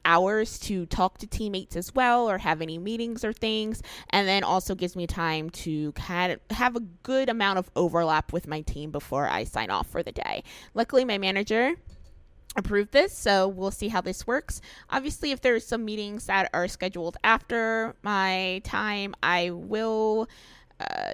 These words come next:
try to see how important that they are or if we, <laughs> they can be rescheduled. But otherwise, I want to s-, try to strictly stick to a six P M cutoff, because if you,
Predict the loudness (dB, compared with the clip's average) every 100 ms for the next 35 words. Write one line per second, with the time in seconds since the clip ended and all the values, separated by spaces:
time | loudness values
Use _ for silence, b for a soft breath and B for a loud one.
0 | -8 -2 2 2 0 -6 -4 -2 4 6
1 | 4 0 -2 -4 -4 2 2 4 2 4
2 | 6 8 8 6 4 4 0 4 8 10
3 | 8 0 -6 -8 -6 -2 -2 -2 -4 -4
4 | -2 0 2 2 2 2 0 -2 0 -2
5 | -4 -8 -4 2 2 2 -4 -14 _ _
6 | -2 -2 0 -6 -8 -6 -2 -2 -4 B
7 | B -4 -2 -2 -6 -6 -4 -4 -2 0
8 | 4 4 2 -6 B B -4 2 4 4
9 | 0 -4 -4 -4 -4 -4 -4 -4 -6